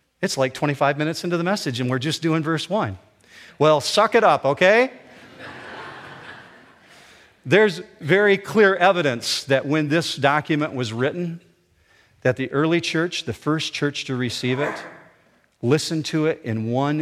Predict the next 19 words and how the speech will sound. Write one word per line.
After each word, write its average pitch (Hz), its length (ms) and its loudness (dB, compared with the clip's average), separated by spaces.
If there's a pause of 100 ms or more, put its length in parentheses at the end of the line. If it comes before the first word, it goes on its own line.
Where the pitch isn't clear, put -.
entire 127 720 -6
setting, 90 540 -6 (160)
all 131 480 0 (140)
twenty-two 120 540 -6
chapters. 98 800 -12 (280)
So - 140 -12
you 117 120 -4
think 147 200 -6
you 165 60 -4
got 175 180 -2
it 202 100 -6
bad? 330 280 -4 (880)
Okay. 196 340 0 (1300)
Twenty-two 156 640 -2
chapters 131 500 -4
in 110 140 -4
one 120 180 -2
setting. 123 360 -2
Uh, 120 80 -6